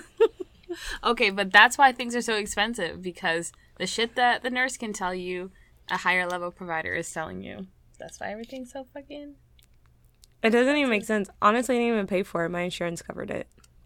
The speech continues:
Speaker 2: Somebody's fucking paying for it. If it's
Speaker 1: I mean,
Speaker 2: not you.
Speaker 1: I'm not paying for it.
Speaker 2: I mean, I guess that's what's important.
Speaker 1: It ain't come out of my wallet. So now I can get my hair done. <laughs>
Speaker 2: What are you gonna do to your hair?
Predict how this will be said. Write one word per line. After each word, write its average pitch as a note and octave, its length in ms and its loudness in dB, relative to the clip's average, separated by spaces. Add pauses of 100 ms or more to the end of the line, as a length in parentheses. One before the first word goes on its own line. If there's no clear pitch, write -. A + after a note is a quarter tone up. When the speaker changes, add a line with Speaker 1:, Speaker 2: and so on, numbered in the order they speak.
(400)
Speaker 2:
Somebody's F#4+ 480 -2
fucking D#4 260 -4
paying C#4+ 260 -8
for C#4+ 200 -12
it. D#4+ 220 -10 (440)
If B3 120 -12
it's - 80 -2
Speaker 1:
I G#3+ 40 2
mean, A3+ 220 2
Speaker 2:
not - 40 -6
you. F#3 60 -2
Speaker 1:
I'm B3+ 120 2
not D4+ 180 -2
paying B3 200 -2
for B3 260 -6
it. C#4+ 180 -4
Speaker 2:
I A#3+ 60 -10
mean, C4+ 160 -8
I C4 100 -10
guess C4+ 200 -12
that's C4+ 200 -12
what's C4 160 -12
important. B3+ 460 -12 (1400)
Speaker 1:
It A3+ 60 -6
ain't B3+ 200 -4
come C#4 120 -6
out C4+ 100 -4
of B3+ 60 -4
my B3 180 -6
wallet. C4+ 400 -8 (1400)
So - 180 0
now A3 140 6
I A#3 80 6
can A#3+ 140 0
get A3+ 140 4
my G#3+ 180 4
hair A3+ 180 4
done. G3+ 400 -2
<laughs> - 60 -14 (800)
Speaker 2:
What C4+ 180 0
are D#4 40 2
you D#4 80 0
gonna D#4 160 0
do D4 100 -4
to C#4+ 80 -6
your C#4+ 160 -6
hair? C4 300 -10